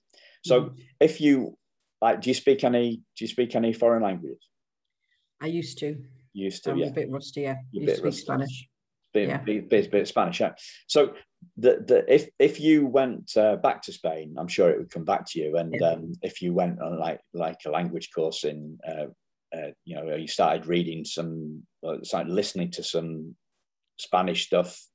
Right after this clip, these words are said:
Speaker 1: on the news, you started doing, uh, taking a Spanish course on an app or watching something on YouTube,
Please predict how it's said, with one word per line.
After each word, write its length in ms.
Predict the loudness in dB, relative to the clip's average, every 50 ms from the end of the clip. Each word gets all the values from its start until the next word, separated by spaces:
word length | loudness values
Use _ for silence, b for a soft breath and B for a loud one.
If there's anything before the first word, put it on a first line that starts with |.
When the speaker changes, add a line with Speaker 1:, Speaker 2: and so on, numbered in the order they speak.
| -8
Speaker 1:
on 140 | -6 -6 -4
the 80 | -4 -2
news, 500 | 0 2 4 4 4 4 2 0 -2 -6
you 60 | -4
started 300 | -2 0 0 0 0 -4 -8 _ _ _ _ _ _ _ _ _
doing, 380 | -4 -4 -4 -4 -8 -10 -14 -16 _ _ _
uh, 220 | -10 -8 -8 -8 -10 -12 _ _ _ _
taking 220 | -6 -6 -4 -4 -8
a 40 | -10
Spanish 380 | -4 -2 0 0 0 -2 -2 0
course 200 | 0 0 0 0
on 80 | -4 -4
an 100 | -4 -2
app 280 | -2 -2 -2 -2 -4 -8 -8
or 280 | -6 -6 -6 -6 -8 -10 _ _ _ _ _ _ _ _ _ -8
watching 260 | -8 -6 -6 -6 -6
something 340 | -6 -8 -8 -8 -8 -8 -8
on 120 | -6 -4 -2
YouTube, 560 | 0 0 0 2 2 4 6 6 6 4